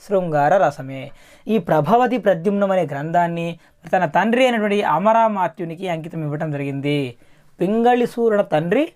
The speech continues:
అమరామాత్యుడు. ఈ విధంగా తండ్రికి అంకితం ఇవ్వటం జరిగినటువంటి గొప్ప రచన మరి ప్రభావతి ప్రద్యుమ్నము. అయితే నంద్యాల కృష్ణంరాజు యొక్క ఆస్థానంలో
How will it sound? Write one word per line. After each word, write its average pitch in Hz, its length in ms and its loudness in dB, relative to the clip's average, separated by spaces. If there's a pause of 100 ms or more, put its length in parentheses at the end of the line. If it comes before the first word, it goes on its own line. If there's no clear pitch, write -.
(240)
అమరామాత్యుడు. 165 760 0 (500)
ఈ - 100 0
విధంగా 220 280 2 (120)
తండ్రికి 208 540 0 (160)
అంకితం 202 520 0 (100)
ఇవ్వటం 208 420 0 (200)
జరిగినటువంటి 185 600 -2 (120)
గొప్ప - 480 -2
రచన 135 280 -8 (640)
మరి 147 180 -2 (560)
ప్రభావతి 143 680 0 (440)
ప్రద్యుమ్నము. 139 680 0 (540)
అయితే 277 220 4 (580)
నంద్యాల 247 440 2 (100)
కృష్ణంరాజు 196 680 0
యొక్క 180 160 -6 (220)
ఆస్థానంలో 208 580 0